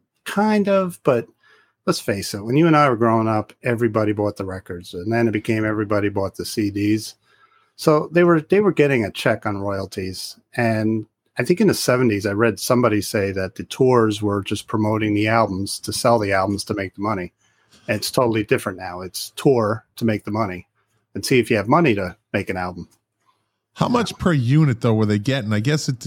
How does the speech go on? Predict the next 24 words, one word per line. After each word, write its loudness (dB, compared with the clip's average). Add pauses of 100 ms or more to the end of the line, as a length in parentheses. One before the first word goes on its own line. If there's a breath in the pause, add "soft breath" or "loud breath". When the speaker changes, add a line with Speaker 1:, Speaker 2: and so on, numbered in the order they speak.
(140)
Speaker 2:
it -2
depends 0
on 4
the 0
deal. 2
Like, 0
I'm 0
sure 2
the 2
Rolling 4
Stones 2
were 0
getting, 2 (500 loud breath)
you 2
know, 0
a -2
dollar 2
per 0
unit 4
or 0
something -2
like -4
that. -2
But -2